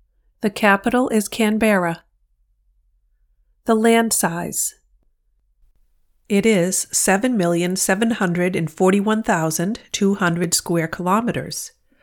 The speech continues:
or two million nine hundred and eighty-eight thousand eight hundred and ninety-four square miles. It's the world's sixth largest country and the largest country in Oceania.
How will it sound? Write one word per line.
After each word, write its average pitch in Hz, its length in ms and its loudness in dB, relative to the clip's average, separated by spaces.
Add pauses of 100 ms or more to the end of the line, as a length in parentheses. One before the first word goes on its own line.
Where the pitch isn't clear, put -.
or 180 480 2 (300)
two 254 200 2
million 170 540 0 (160)
nine 185 220 0
hundred 175 340 -4
and 175 160 -2
eighty-eight 185 500 2
thousand 170 540 -2 (400)
eight 208 240 4
hundred 185 340 0
and 175 120 0
ninety-four 170 640 0
square 170 340 -2
miles. 170 680 -6 (460)
It's 208 220 -2
the 196 100 -2
world's 185 560 -2
sixth - 640 -2
largest 175 480 -2
country 185 420 -2
and 214 140 0
the 202 60 0
largest 196 440 0
country 196 380 -2
in 190 100 -4
Oceania. 175 840 -4